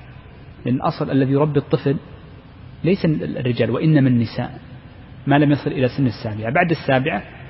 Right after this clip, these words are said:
يأتي الذي ذكرت لكم بالتفريق بين الذكر والأنثى للأحاديث التي وردت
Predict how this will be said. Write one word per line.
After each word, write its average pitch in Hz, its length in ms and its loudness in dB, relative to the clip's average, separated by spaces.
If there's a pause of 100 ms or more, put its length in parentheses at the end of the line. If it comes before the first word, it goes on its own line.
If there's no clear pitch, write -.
(180)
يأتي 156 400 0
الذي 131 240 0
ذكرت 127 220 -4
لكم 127 220 -2
بالتفريق 123 500 -4
بين 123 140 2
الذكر 117 360 2
والأنثى 131 500 2 (280)
للأحاديث 135 460 2
التي 123 240 2
وردت 123 480 2